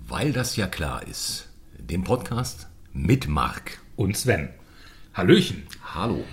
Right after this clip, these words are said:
Speaker 2: Äh, heute, äh, treffen wir uns zu einem wirklichen Herzensthema. Wir treffen
Speaker 1: Ja.
Speaker 2: uns heute auf einen Pfannkuchen.
Speaker 1: Ja. Äh, wobei wir uns, äh, vor-, im Vorfeld nicht sicher waren,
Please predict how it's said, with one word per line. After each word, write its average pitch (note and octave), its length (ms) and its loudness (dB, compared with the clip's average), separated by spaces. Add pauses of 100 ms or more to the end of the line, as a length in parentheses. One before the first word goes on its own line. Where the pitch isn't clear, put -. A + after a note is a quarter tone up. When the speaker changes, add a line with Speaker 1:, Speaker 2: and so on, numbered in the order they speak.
(260)
Speaker 2:
Äh, E2 380 0
heute, F#3 460 4 (200)
äh, A#2 320 2
treffen C3+ 320 2
wir A#2 100 4
uns A#2 200 0
zu C3+ 100 4
einem G2 460 0 (300)
wirklichen A#2 420 0
Herzensthema. G2 1160 -2
Wir F2+ 140 0
treffen C#3 380 0
Speaker 1:
Ja. A#2 60 -2
Speaker 2:
uns C#3 260 0
heute F#2+ 400 0 (260)
auf E2+ 240 -6
einen D#2+ 240 -2
Pfannkuchen. D#2 720 -4 (240)
Speaker 1:
Ja. - 180 -2 (680)
Äh, E2+ 160 -6
wobei F2+ 240 2
wir A2+ 60 4
uns, - 280 0
äh, G#2 160 -4
vor-, - 280 -6
im F#2 320 2
Vorfeld B2+ 340 0
nicht - 240 -2
sicher A#2 300 -2
waren, F#2 260 -2